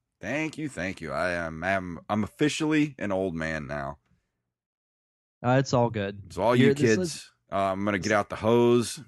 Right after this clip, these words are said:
Speaker 1: get off my lawn. <laughs>
Speaker 2: As long as you don't pull a Clint Eastwood,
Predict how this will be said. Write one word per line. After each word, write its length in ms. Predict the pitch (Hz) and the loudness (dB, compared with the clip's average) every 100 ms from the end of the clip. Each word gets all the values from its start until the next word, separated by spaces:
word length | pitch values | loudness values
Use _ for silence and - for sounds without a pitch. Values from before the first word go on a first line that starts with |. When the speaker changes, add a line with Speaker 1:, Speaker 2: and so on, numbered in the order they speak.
| 127 | -10
Speaker 1:
get 120 | 82 | -4
off 220 | 92 92 85 | -2 -2 -2
my 100 | 82 | 2
lawn. 500 | 107 117 117 113 104 - - - - - - | 6 8 8 6 2 -4 -14 -16 -14 -12 -4
<laughs> 1160 | - - 190 - 165 - 135 - 107 _ _ - | -2 2 2 2 -2 -2 -6 -8 -18 _ _ -8
Speaker 2:
As 160 | 143 156 | 0 4
long 200 | 180 196 | 6 6
as 120 | 175 | 4
you 60 | |
don't 200 | 190 170 | 2 0
pull 160 | - 170 | -4 -6
a 60 | 156 | -4
Clint 280 | - 151 | -4 -2
Eastwood, 560 | 135 123 - 110 104 | -2 -4 -6 -6 -6